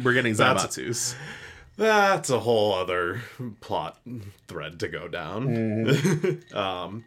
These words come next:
Speaker 1: but I, I feel you on that. It's, it's rough to see those things go away.
Speaker 2: Yeah.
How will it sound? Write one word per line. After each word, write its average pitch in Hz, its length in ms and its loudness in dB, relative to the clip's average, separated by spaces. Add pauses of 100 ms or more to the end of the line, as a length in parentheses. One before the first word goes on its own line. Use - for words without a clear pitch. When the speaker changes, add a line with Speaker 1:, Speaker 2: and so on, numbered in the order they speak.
Speaker 1:
but 117 320 0 (120)
I, 120 180 -2 (120)
I 113 140 -2
feel - 280 -16
you 82 60 -12
on 82 140 -14
that. 78 260 -14
It's, - 420 -10
it's - 340 -10
rough 85 240 -16
to 90 100 -14
see 85 180 -14
those 76 260 -14
things 87 280 -18
go 85 160 -12
away. 95 340 -10 (200)
Speaker 2:
Yeah. 104 220 -10